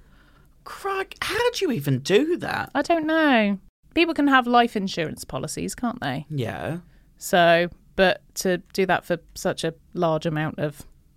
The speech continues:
Speaker 2: money is crazy. 'Cause surely he wasn't worth that much.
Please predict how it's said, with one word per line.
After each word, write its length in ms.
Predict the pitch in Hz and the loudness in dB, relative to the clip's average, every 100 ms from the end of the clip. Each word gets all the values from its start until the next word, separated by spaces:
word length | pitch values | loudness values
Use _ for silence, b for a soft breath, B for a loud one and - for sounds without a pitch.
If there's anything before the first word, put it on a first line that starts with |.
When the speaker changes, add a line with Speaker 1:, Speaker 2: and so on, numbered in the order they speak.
| - | -6
Speaker 2:
money 440 | 180 156 - 151 - _ _ _ _ _ _ | -2 -2 -4 -8 -12 _ _ _ _ _ _
is 120 | 175 - | -8 -2
crazy. 500 | 220 208 139 123 147 | 2 2 0 -6 -2
'Cause 140 | 226 220 | 0 4
surely 280 | 302 254 | 4 6
he 140 | 233 240 | 4 4
wasn't 300 | 220 214 190 | 2 0 2
worth 320 | 208 208 - | 4 4 2
that 200 | 147 - | -6 -6
much. 340 | 120 - - | -10 -12 -18